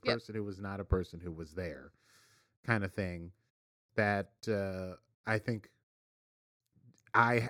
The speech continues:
Speaker 2: I sensed reflections of, of that. I felt less disappointed in the end of Deep Space Nine than I did in that moment for Battlestar, which had fulfilled
Speaker 1: I
Speaker 2: so many
Speaker 1: agree.
Speaker 2: other promises, but then I was like,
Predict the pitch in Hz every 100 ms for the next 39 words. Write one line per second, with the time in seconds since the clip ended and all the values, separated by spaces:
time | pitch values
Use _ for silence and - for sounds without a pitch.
0 | - 139 143 - 143 - 139 120 135 120
1 | 123 113 110 - - 120 101 113 104 -
2 | - - _ - - 180 190 165 214 202
3 | 180 165 156 156 147 139 131 131 131 120
4 | 104 123 - 113 - 107 110 120 135 139
5 | - _ _ - 120 117 107 120 113 110
6 | 113 101 110 104 104 - _ 101 107 101
7 | 95 87 - 95 85 80 - - 101 90
8 | 82 - 65 - - - 101 - 92 -
9 | 90 104 92 226 233 185 147 101 90 87
10 | 82 82 - 82 - 82 87 82 82 87